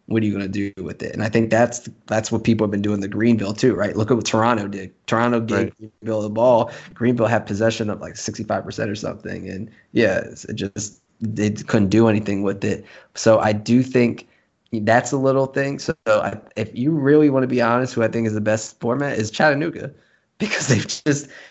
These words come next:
Speaker 1: they play this way to where they, they know their style. They know what they're gonna do. They play defensively. They tire you out, and then they score at the last minute.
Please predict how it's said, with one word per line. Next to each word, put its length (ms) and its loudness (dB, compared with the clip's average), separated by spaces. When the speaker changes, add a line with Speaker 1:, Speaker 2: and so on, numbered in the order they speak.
Speaker 1:
they 160 4
play 320 2
this 200 0
way 240 2
to 80 2
where 220 0
they, 220 -4
they 200 -2
know 280 2
their 100 2
style. 320 2
They 140 -2
know 140 -2
what 120 -2
they're 100 0
gonna 180 0
do. 120 -2
They 120 -4
play 180 2
defensively. 800 0
They 160 -6
tire 340 0
you 240 2
out, 240 -4
and 100 -4
then 120 -2
they 100 0
score 300 -2
at 100 -2
the 60 -8
last 320 -4
minute. 260 -8